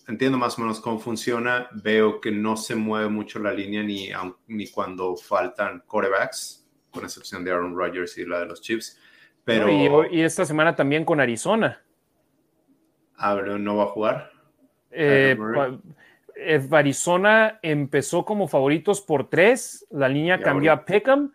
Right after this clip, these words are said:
Speaker 2: y en ese momento San Francisco es favorito por dos.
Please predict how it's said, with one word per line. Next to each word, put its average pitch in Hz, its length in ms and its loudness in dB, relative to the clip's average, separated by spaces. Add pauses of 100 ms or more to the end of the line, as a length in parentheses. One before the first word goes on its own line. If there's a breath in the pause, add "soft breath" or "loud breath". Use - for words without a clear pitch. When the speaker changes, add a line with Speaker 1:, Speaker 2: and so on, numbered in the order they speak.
(220 soft breath)
Speaker 2:
y 135 80 -4
en 135 100 0
ese 151 120 -2
momento 156 400 0
San 147 180 -2
Francisco 135 460 -4
es 147 80 -4
favorito 139 400 0
por 113 160 -4
dos. - 460 -6